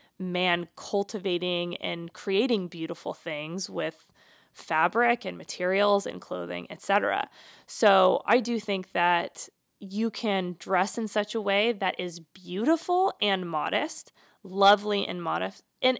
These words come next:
and even s-, attractive, like, not necessarily attractive all to you, but attractive to what is beautiful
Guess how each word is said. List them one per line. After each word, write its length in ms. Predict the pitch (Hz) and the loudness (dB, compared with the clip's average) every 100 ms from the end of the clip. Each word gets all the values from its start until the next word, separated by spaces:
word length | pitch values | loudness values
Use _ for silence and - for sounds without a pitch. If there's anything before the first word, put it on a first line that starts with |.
| - | -2
and 120 | 285 | -4
even 400 | - 320 381 285 - | -2 -2 0 -4 -6
s-, 100 | - - - | -6 -6 -4
attractive, 680 | 220 - 226 220 - - | -4 2 2 2 -2 -6
like, 200 | 202 185 - - - | -4 -6 -8 -20 -4
not 120 | 247 | -2
necessarily 480 | 277 269 240 220 208 | -2 0 2 4 4
attractive 640 | 190 - 196 185 - 190 - | 2 0 0 0 0 -2 -2
all 200 | 196 190 | -2 -2
to 160 | - 175 | -4 -12
you, 280 | 180 226 | -6 -4
but 140 | 190 180 | -2 -4
attractive 560 | 170 - 180 - 175 | -4 -4 -4 -4 -12
to 140 | - 202 | -10 -8
what 240 | 170 170 | -4 -2
is 120 | 175 | -4
beautiful 680 | 165 - 156 - 262 294 330 | -8 -12 -12 -6 -2 -2 -4